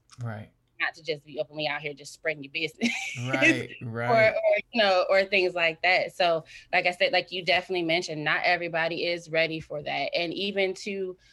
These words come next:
Speaker 2: you know, have, you can go sit on somebody's couch, but if you are just sitting there and you're not even one who is able to express your emotions, or you're not able to articulate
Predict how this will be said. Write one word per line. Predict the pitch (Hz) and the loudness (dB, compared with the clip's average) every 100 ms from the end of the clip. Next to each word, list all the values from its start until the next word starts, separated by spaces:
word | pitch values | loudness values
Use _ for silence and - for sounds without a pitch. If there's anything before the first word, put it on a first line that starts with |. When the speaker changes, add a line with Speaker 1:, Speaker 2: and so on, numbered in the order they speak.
| _ _ | _ _
Speaker 2:
you | 202 202 | -2 0
know, | 185 175 165 | 2 0 -2
have, | - 202 196 190 180 175 - | -2 0 2 2 -2 -10 -10
you | 214 | -6
can | 214 | 0
go | 208 | 0
sit | 202 208 | 0 -2
on | 180 | -2
somebody's | 190 151 160 | -2 -4 -4
couch, | - 311 226 | -2 0 0
but | 196 175 | 0 2
if | 180 175 | 0 -2
you | 160 190 202 190 190 | -8 -6 -4 -4 -2
are | 180 | -2
just | 170 170 - - | -2 -6 -6 -6
sitting | 247 269 | -4 -2
there | 190 175 170 | -2 0 0
and | - 175 | 0 -2
you're | 180 196 | -2 0
not | 180 170 156 - | 0 0 -2 -8
even | 180 175 165 160 - - _ _ | -8 -6 -6 -8 -14 -20 _ _
one | 165 180 170 | -2 0 0
who | 175 180 165 | -2 -8 -8
is | 160 - | -6 -2
able | 180 170 | -2 -2
to | 156 | -8
express | 135 - - 190 202 185 | -14 -4 2 2 2 -2
your | 165 | -2
emotions, | 156 156 151 156 151 151 | -2 -4 -6 -8 -10 -8
or | 151 | -8
you're | 151 160 | -6 -6
not | 165 170 | -4 -2
able | 170 160 | -2 -4
to | 160 165 | -8 -6
articulate | 151 139 - 208 202 160 156 151 | -6 -6 -8 -8 -8 -4 -2 -2